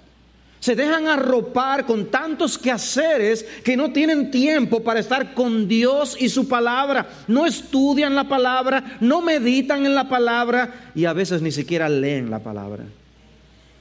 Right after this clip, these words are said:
Cuando llega la tentación,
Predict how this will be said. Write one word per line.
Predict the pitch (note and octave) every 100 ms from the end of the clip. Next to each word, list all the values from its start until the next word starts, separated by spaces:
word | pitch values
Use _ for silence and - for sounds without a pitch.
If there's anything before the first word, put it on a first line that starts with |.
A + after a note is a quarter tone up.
| - - _ _ _ _ - _ _ _ _ _ _ _ _ _ _ _
Cuando | - B2
llega | A#2+ E3+
la | F3+ F3
tentación, | E3 D3+ C#3 E3 E3+ B2+ B2